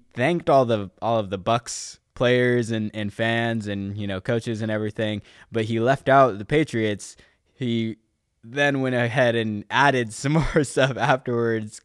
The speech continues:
thanking Patriots organization and fans and all that. Um,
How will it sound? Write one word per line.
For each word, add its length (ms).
thanking 440
Patriots 480
organization 760
and 160
fans 300
and 100
all 120
that. 280
Um, 540